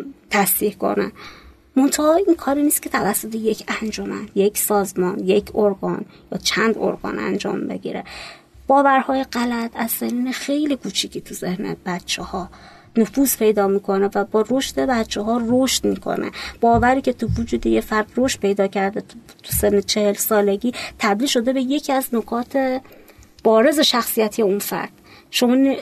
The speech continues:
حتی اگه سر اون باور رو بچینید، ریشاش تو عمق وجود اون فرد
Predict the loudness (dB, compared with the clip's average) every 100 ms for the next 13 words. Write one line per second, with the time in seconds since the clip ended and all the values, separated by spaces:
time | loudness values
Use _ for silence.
0 | -4 -2 0 2 0 2 0 -2 -4 2
1 | 4 4 4 6 6 4 2 2 2 0
2 | 2 4 4 4 2 0 0 2 2 0
3 | -2 -8 -2 4 4 6 4 2 -2 -2
4 | -2 -2 0 0